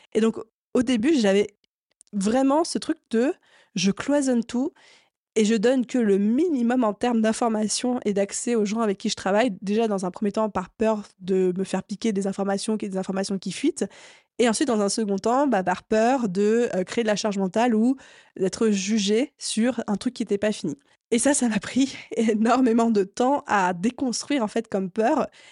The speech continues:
et la manière dont j'ai résolu p-, ça, malheureusement ou heureusement, mais malheureusement parce que c'est pas une formule magique, c'est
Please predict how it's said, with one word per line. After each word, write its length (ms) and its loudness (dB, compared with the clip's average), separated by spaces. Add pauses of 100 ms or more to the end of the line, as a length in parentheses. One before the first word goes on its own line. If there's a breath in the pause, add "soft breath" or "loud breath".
(180 loud breath)
et 280 2 (320)
la 100 2
manière 420 4
dont 120 0
j'ai 160 0
résolu 420 0
p-, 120 -12 (100)
ça, 380 0 (440)
malheureusement 680 2
ou 140 0
heureusement, 340 2
mais 160 2
malheureusement 600 2
parce 180 -4
que 100 -2
c'est 140 -2
pas 140 0
une 240 -2
formule 500 -2
magique, 440 -2
c'est 420 -2